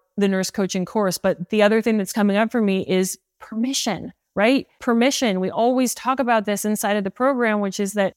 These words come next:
nurse coaching needs to occur inside of a container in a relationship where you have permission to coach. Otherwise, you're coaching at someone, you're asking questions at someone, you're interrogating someone rather than having a relationship that's really therapeutic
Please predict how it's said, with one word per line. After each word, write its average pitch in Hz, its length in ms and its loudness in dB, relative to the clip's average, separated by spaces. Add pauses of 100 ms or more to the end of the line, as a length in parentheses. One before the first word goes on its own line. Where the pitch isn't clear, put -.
nurse 220 420 4
coaching 233 540 0
needs 208 280 2
to 214 180 0
occur 202 580 -2 (320)
inside 220 480 4
of 190 100 0
a 196 60 0
container 208 520 -2
in 196 120 0
a 185 40 -2
relationship 190 600 0
where 190 100 0
you 185 140 -2
have 185 560 -4
permission 180 480 -2
to 175 80 -6
coach. 180 400 -2
Otherwise, 208 600 2 (440)
you're 214 100 2
coaching 233 460 0
at 208 180 0
someone, 165 420 -2
you're 190 140 0
asking 220 380 0
questions 202 480 -2
at 202 180 2
someone, 180 300 0
you're 175 100 0
interrogating 196 680 0
someone 175 440 -2 (220)
rather 202 400 2
than 196 160 0
having 185 320 -2
a 180 80 0
relationship 185 720 -2
that's 170 240 -6
really 190 560 0 (480)
therapeutic 214 640 2